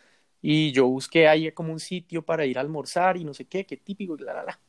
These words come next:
Y llegamos ahí a un sitio, un restaurante muy bonito, nos pusimos a, a comer, pa, pa, pa,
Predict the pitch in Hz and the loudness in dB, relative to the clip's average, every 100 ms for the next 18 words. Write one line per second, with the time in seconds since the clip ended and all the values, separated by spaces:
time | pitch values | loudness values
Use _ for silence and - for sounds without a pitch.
0 | - _ _ 156 147 139 139 175 180 226 | -20 _ _ 2 4 4 4 4 4 -2
1 | 208 180 160 180 135 139 151 156 175 214 | -4 -4 -4 -2 -2 -2 -2 -2 -2 -4
2 | 208 190 190 _ _ _ _ _ _ _ | -2 -4 -4 _ _ _ _ _ _ _
3 | _ _ - _ 135 131 135 131 123 120 | _ _ -20 _ -6 -4 -4 0 0 2
4 | 156 156 151 - 127 117 113 123 120 165 | 4 6 4 2 -6 -8 -6 -8 -6 -4
5 | 190 _ 143 135 - 180 196 | -6 _ -8 -8 -2 -2 -2